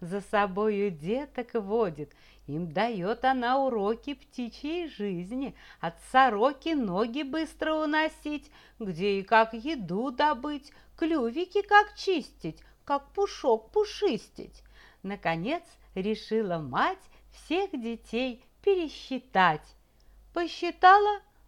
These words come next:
ровно шесть. «А седьмой-то где он есть?»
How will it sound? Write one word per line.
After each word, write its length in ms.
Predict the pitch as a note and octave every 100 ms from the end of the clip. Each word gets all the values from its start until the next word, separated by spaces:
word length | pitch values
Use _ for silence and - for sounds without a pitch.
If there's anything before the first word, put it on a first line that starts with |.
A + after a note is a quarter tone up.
| - - -
ровно 500 | C4 C4 B3+ B3+ D4+
шесть. 760 | E4 - D4 A#3+ C4+ - - - - - _
«А 160 | - D4
седьмой-то 800 | - F#4+ G4 A4+ A4 A#3+ F#3+ F3+
где 340 | F3 G#3+ F#4
он 220 | F4+ C#4+ E4
есть?» 560 | F#4 G4+ A#3+ - -